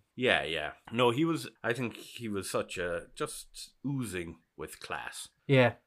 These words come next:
Speaker 1: You know, he just had it. Um, and, I mean, I heard the story of when he auditioned for the Father Ted part of Father,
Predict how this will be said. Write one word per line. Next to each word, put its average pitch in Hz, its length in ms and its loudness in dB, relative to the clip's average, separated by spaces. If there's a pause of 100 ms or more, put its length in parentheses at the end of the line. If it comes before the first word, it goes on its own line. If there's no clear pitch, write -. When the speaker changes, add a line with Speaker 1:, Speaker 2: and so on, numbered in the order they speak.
Speaker 1:
You 95 160 -6
know, 87 160 -4
he 98 160 -10
just 90 300 -4
had 85 240 -2
it. - 220 -12 (220)
Um, 82 360 -8
and, 107 380 2 (240)
I 95 120 -6
mean, 90 340 -6 (160)
I 98 60 -10
heard 107 320 2
the - 60 -12
story 95 420 -2
of 82 220 -8 (140)
when 104 140 -4
he 90 140 -8
auditioned 85 640 -4
for 78 600 -4 (120)
the - 80 -18
Father 80 300 -4
Ted 101 480 -2
part - 380 -4 (120)
of 76 380 -6 (120)
Father, 80 760 -2